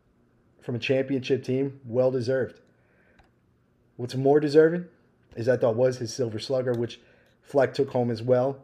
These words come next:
going back to back with the M V P and Silver Slugger. John Fleck from the Lehigh Valley Cardinals. Awesome season. You know, Fleck really, uh, made it happen this year.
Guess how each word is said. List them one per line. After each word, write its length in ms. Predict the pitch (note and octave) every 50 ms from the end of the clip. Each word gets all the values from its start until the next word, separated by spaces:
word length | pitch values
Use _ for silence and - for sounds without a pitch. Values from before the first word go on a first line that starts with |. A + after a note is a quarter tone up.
| _ _ _ _ -
going 200 | A2+ A#2 A#2 A#2
back 240 | A2+ B2+ B2+ B2 B2
to 60 | -
back 340 | B2 B2 B2+ B2+ B2+ B2 C3
with 120 | B2+ B2+ B2+
the 180 | C3 A#2 A#2 -
M 180 | B2+ C3 C3 B2
V 160 | C3 B2+ B2
P 360 | B2 - C3+ B2 B2 B2 B2 B2 _ _ -
and 200 | B2 C3 C3 B2+
Silver 300 | - C#3+ B2+ B2 B2+ B2
Slugger. 500 | B2+ - B2 A#2+ A#2 A#2 B2 A#2+ - - _ _ _ _ _ _ _ _ _ _
John 280 | - - C#3+ C#3+ C#3+ B2+
Fleck 500 | B2+ - C#3+ C#3+ C3+ B2+ A#2+ - - - _ _ _ _ _ _ _ _ _ _ _ _ _ _ _ _ _ _ _ _ _ - _ -
from 140 | - B2
the 40 | A#2+
Lehigh 180 | B2 C3+ C#3+ C3+
Valley 180 | C3+ C3 B2
Cardinals. 520 | A#2 - B2+ C3 C#3+ C#3 A#2+ G#2+ - - _ _ _ _ _ _ _ _ _ _ _ _ _ _ _ _ _ _ _ _ _ _ _ _ _ _ _ _ _ _ -
Awesome 320 | - B2 C3+ C3 - C3+ A2
season. 440 | - - B2 B2 A2+ G#2+ F#2 - _ _ _ _ _ _ _ _ _ _ _ _ _ _ _ _ _ _ _ _ _ _ _ _ _ _ -
You 100 | A2+ B2
know, 120 | C#3+ C#3 A#2+
Fleck 340 | - - D3 D3+ D#3+ D#3+
really, 460 | - B2+ C3+ C#3+ D3 D3+ C#3+ C#3 C3+ C3
uh, 300 | B2+ B2 A#2+ A#2 A2+ G#2+ - - _ _ _ _ _ _ _ _ _ _ _ _ _ _ - A2+
made 280 | A#2+ C3+ C#3 D3 D3+
it 80 | - -
happen 400 | - C3 C3+ C#3 C#3 - A#2 A2+
this 200 | A2+ G#2+ - -
year. 220 | A2+ G2+ G2 -